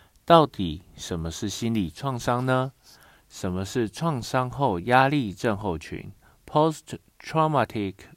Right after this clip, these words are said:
Stress Disorder，P T S D？有哪些介绍创伤、修复心理创伤的书呢？今天介绍的第一本书是《创伤的修复练习》哦，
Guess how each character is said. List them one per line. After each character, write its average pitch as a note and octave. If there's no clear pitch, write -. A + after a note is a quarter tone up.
Stress B2
Disorder，P G2+
T D3+
S -
D？ A#2
有 D3+
哪 E3
些 C3+
介 B2+
绍 A2+
创 A#2
伤、 A#2+
修 A2+
复 A2
心 G#2+
理 F#2+
创 G2
伤 F#2+
的 F2
书 B2+
呢？ C3
今 F3
天 F#3+
介 F3+
绍 D3
的 G2+
第 A2
一 A2
本 E2
书 F#2+
是 F#2
《创 B2+
伤 A2+
的 F2
修 G2
复 F#2+
练 F2
习》 -
哦， A2+